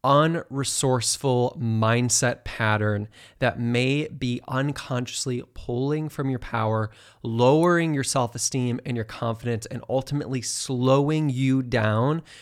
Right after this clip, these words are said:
when it comes to creating the life of your dreams. As a coach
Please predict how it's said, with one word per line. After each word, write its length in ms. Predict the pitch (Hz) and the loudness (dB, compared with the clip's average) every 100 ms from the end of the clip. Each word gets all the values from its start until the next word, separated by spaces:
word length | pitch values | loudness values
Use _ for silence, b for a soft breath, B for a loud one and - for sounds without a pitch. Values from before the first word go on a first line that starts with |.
| B | B
when 120 | 120 | -2
it 120 | 113 - | -2 -2
comes 420 | - 127 127 - | -2 0 0 -4
to 100 | - | -8
creating 680 | - - 117 113 113 117 120 | -8 -4 0 0 0 -2 -2
the 180 | 123 113 | -2 0
life 400 | 101 101 - - - | 0 0 -4 -8 -4
of 320 | 104 98 - - | -2 -2 -4 -8
your 460 | 113 104 101 98 | -4 -2 -2 -4
dreams. 640 | - - 101 - 67 - - B B B | -6 -8 -8 -8 -8 -8 -8 B B B
As 240 | B 131 143 | B 4 4
a 60 | |
coach 400 | - 139 135 - | 2 0 0 -2